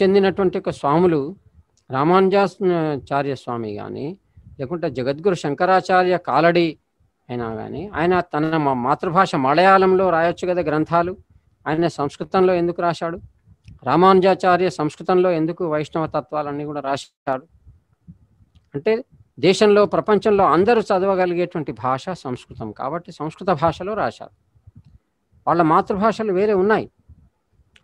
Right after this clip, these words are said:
ఉన్నా కూడా ఎందుకు రాశారు? అలాగా భరద్వాజుడు విమాన శాస్త్రాన్ని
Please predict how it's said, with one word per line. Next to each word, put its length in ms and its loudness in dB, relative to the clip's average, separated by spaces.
ఉన్నా 160 4
కూడా 180 2
ఎందుకు 260 -2
రాశారు? 420 -2
అలాగా 360 2
భరద్వాజుడు 760 2
విమాన 380 2
శాస్త్రాన్ని 680 -4